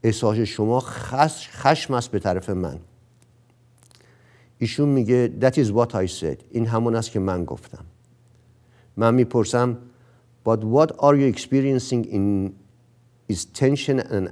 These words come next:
anxiety»؟ من می‌گم «ولی آنچه که شما گفتید تا الان همش تنشن و اضطراب بوده».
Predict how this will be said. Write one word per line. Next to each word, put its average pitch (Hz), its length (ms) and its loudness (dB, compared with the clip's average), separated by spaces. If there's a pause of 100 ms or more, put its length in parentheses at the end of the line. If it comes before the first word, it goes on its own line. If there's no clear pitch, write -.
anxiety»؟ 98 760 2 (540)
من 101 120 0
می‌گم 113 300 0 (380)
«ولی 127 160 6
آنچه 139 440 2
که 123 120 -2
شما 104 440 0
گفتید 101 480 -4
تا 82 260 2
الان 95 500 0 (480)
همش 107 460 -2 (180)
تنشن 131 560 0
و 135 120 2 (120)
اضطراب 110 680 2
بوده». - 280 -8